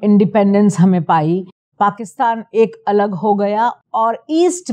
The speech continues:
पाकिस्तान बन गया था, जो हम आज का बांग्लादेश कहते हैं। From nineteen forty-seven to Nineteen seventy-one, it was known as East Pakistan, and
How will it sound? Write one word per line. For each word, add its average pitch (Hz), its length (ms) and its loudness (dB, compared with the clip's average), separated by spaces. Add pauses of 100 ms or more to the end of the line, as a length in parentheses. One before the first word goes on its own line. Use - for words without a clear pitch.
पाकिस्तान 175 760 0
बन 160 260 4
गया 147 280 0
था, 180 360 -6
जो 165 180 4
हम 165 280 2
आज 170 280 -2
का 180 180 -2
बांग्लादेश 135 720 0
कहते 127 360 -2 (100)
हैं। 123 160 -4
From 226 240 -2
nineteen 240 380 -2
forty-seven 233 840 -2 (460)
to 202 320 0 (300)
Nineteen 254 840 0
seventy-one, 196 1120 -2 (100)
it 175 200 0
was 160 360 2
known 185 380 2
as 160 420 0
East 240 480 0
Pakistan, 143 920 0
and 165 480 -2